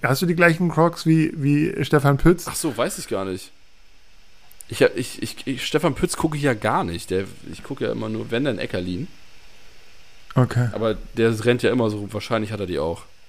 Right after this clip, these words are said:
Speaker 2: Weil die Real
Speaker 1: Ja.
Speaker 2: Tree Camo sind schon saugut.
Speaker 1: Ja, ich hab jetzt auch gesehen, es gibt auch, äh, Jurassic Park,
Speaker 2: Ja,
Speaker 1: äh,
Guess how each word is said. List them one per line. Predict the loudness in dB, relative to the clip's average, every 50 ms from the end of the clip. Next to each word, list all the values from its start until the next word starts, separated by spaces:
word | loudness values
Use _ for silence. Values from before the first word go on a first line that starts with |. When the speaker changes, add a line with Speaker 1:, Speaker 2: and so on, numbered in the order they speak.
| -20 -20 -20 -20 -20 -20 -20 -16 -4
Speaker 2:
Weil | 0 0 0
die | 0 -2 -4 -4 0
Real | 2 4 4 4 4
Speaker 1:
Ja. | 4 2
Speaker 2:
Tree | 0 -2
Camo | 0 2 2 2 2 2 0 -2
sind | -2 -4 -6
schon | -8 -10 -10 -10 -8
saugut. | -6 -4 -2 -2 -2 -4 -6 -10 -10 -10 -12 -16 -18 -18 -18 -18 -18 -18 -18 -18 -18 -18 -18 -18 -18 -18 -18 -18 -20 -20 -20 -20 -20 -20 -2 4
Speaker 1:
Ja, | 4 6 6
ich | 6 4 2
hab | 0 0
jetzt | 0 -2 -2
auch | -6 -6 -2
gesehen, | -2 0 2 2 2 2
es | 0 0 0
gibt | -2 -2 0
auch, | -2 -2 -2 -6 -6 -2
äh, | 2 2 4
Jurassic | 2 4 4 2 2 2 0 -6 -2
Park, | 0 2 2 2 0 -2 -8 -16 -16 -8 -4
Speaker 2:
Ja, | -2
Speaker 1:
äh, | 2